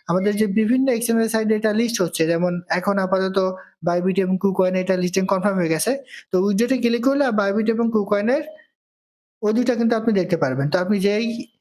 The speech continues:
এক্সচেঞ্জের সাইটে উইথড্র নিতে চান ওই এক্সচেঞ্জের সাইটে ক্লিক করবেন, ক্লিক করে ওই সকল এক্সচেঞ্জের সাইট থেকে সেকেন্ডের যেই ওয়ালেট অ্যাড্রেস আছে সেটা নিয়ে এসে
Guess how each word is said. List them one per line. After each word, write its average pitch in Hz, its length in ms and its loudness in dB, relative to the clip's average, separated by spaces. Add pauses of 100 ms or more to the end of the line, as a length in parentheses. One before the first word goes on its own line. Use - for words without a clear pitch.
(260)
এক্সচেঞ্জের 226 400 0
সাইটে 226 260 2
উইথড্র 214 280 2
নিতে 233 200 0
চান 262 200 2
ওই 208 120 4
এক্সচেঞ্জের 208 320 0
সাইটে 208 220 0
ক্লিক 190 300 -2
করবেন, 214 280 0
ক্লিক 190 240 -2
করে 226 120 2
ওই 190 120 0
সকল 190 260 0
এক্সচেঞ্জের 190 360 0
সাইট 196 260 -2
থেকে 269 260 0 (420)
সেকেন্ডের 262 720 0
যেই 240 400 0
ওয়ালেট 185 320 0
অ্যাড্রেস 208 340 0
আছে 254 220 0
সেটা 202 300 0
নিয়ে 180 220 2
এসে 254 280 0